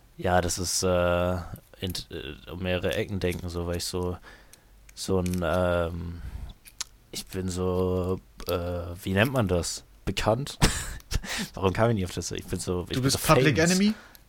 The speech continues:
Speaker 1: Ich bin famous in Germany. Deswegen musste ich schon nach Austria ziehen.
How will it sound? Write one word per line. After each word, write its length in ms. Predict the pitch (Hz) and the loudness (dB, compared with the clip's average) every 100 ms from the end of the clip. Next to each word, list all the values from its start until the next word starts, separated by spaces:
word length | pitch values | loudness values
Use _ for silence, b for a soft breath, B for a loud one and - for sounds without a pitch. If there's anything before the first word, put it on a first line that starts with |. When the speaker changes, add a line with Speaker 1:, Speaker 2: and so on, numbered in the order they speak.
| - - | -20 -16
Speaker 1:
Ich 140 | - - | -12 -4
bin 180 | 92 90 | -4 -2
famous 540 | - 104 104 98 - | 2 2 2 -4 -4
in 80 | 87 | -4
Germany. 480 | 92 90 92 95 110 - B B B B B B - - - | -2 0 0 -2 -6 -10 B B B B B B -20 -20 -10
Deswegen 520 | 90 - 92 98 - 101 | -4 0 0 0 -2 -4
musste 240 | 95 95 | -4 -4
ich 60 | - | -4
schon 120 | 101 | -2
nach 120 | 90 | -4
Austria 600 | - 95 104 - - 87 | -2 0 2 0 -4 -6
ziehen. 460 | - - 90 104 | -4 -6 -6 -6